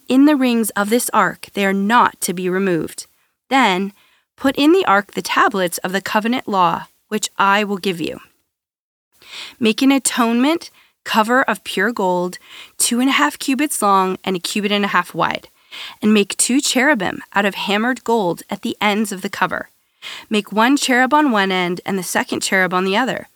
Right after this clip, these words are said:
Make the cherubim of one piece with cover at the two ends. The cherubim are to have their wings spread upward, overshadowing the cover with them. The cherubim are to face each other, looking toward the cover. Place the cover on top of the ark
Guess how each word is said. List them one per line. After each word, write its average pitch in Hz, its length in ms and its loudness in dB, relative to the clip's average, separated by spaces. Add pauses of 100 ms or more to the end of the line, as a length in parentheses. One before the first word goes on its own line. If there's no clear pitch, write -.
(480)
Make 220 200 -2
the 277 80 -2
cherubim 208 640 0
of 185 220 -4
one 226 240 2
piece 220 400 -4
with 202 160 -10
cover 165 440 -4 (140)
at 185 140 -6
the 170 80 -6
two 175 240 -2
ends. - 400 -4 (500)
The - 100 -6
cherubim 262 560 4
are 214 140 2
to 233 100 -2
have 214 240 2
their 247 160 2
wings 208 320 0
spread 226 540 0 (180)
upward, - 480 -6 (340)
overshadowing 254 800 2
the 180 80 -2
cover 196 540 -2 (100)
with 320 220 -8
them. - 260 -4 (640)
The - 60 -8
cherubim 240 600 2
are 202 80 -2
to - 140 -4
face - 360 0
each - 160 -8
other, 170 320 -4 (360)
looking 247 320 2
toward 185 320 -2
the 185 80 -4
cover. - 380 -4 (420)
Place 208 260 -2
the 247 80 -4
cover 240 500 2
on 180 120 -2
top - 340 0
of 240 120 -8
the - 120 -4
ark 165 320 -2